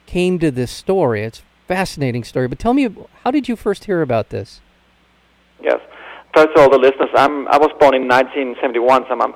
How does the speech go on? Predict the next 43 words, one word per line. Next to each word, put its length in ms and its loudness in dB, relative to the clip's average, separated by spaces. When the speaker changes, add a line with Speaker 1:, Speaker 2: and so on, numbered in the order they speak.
Speaker 2:
I'm 200 -4
forty-four 380 4
years 240 0
old. 260 4
So 80 4
I 60 6
grew 240 0
up 160 6
on, 300 -4
during 260 -4
the, 180 0
uh, 240 -2
Cold 200 0
War. 300 4
So 40 -6
we 120 2
were 100 4
really, 180 4
really 220 2
scared 220 4
about 380 0
all 180 -2
this, 120 -8
you 60 -16
know, 120 -2
when 140 -4
I 80 0
was 160 -2
a 140 -18
kid. 240 -2
You 60 -16
know, 100 -6
we 80 -2
were 120 -6
so 120 0
scared 200 2
about 220 2
that 80 -2
we 160 -6
would, 240 -6
uh, 260 -2
get 260 -6
killed 200 2